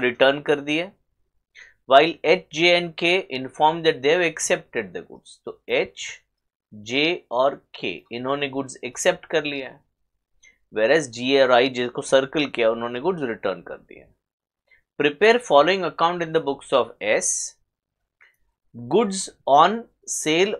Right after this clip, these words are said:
or return, sold and return day book and goods on sale or return total account। तो हमें दो चीजें पूछी गई है, एक पूछा है डे बुक, डे बुक यानी कि जर्नल यानी कि रजिस्टर,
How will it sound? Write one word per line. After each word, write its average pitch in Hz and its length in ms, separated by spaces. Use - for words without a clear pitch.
or 147 240
return, 123 600
sold 190 460
and 147 240
return 120 460
day 165 220
book - 440
and 120 220
goods 160 260
on 147 200
sale 147 380
or 139 120
return 135 480
total 156 400
account। 104 500
तो 147 80
हमें 151 280
दो 165 180
चीजें 180 380
पूछी 139 300
गई 104 220
है, 135 140
एक 180 220
पूछा 175 260
है 190 80
डे 127 260
बुक, 196 380
डे 131 200
बुक 160 260
यानी 151 180
कि 147 200
जर्नल 117 580
यानी 117 240
कि 120 120
रजिस्टर, 104 680